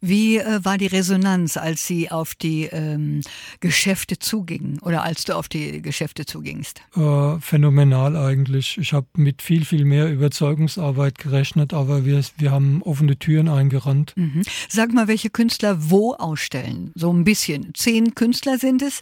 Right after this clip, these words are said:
Speaker 2: Ja.
Speaker 1: Zehn Schaufenster. Wo, äh, wie werden wir gehen müssen?
Speaker 2: Also wir haben so einen Innenstadtparcours, der fängt an am Theater bei P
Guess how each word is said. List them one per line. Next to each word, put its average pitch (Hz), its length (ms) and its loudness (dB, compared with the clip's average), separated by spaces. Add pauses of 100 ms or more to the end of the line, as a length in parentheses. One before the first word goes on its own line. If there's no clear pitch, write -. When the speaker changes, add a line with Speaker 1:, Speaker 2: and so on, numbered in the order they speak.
Speaker 2:
Ja. 139 380 0
Speaker 1:
Zehn 202 280 2
Schaufenster. 247 1000 -2
Wo, 220 760 -2
äh, 214 320 -8
wie 202 220 0
werden 196 260 2
wir 190 120 4
gehen 170 260 2
müssen? 139 240 -2
Speaker 2:
Also 135 260 -4
wir 135 120 0
haben 143 180 4
so 147 220 0
einen 156 100 2
Innenstadtparcours, 165 920 0
der 143 120 0
fängt 147 340 -2
an 147 200 0
am 147 160 2
Theater 147 480 0
bei 143 220 -2
P 143 220 0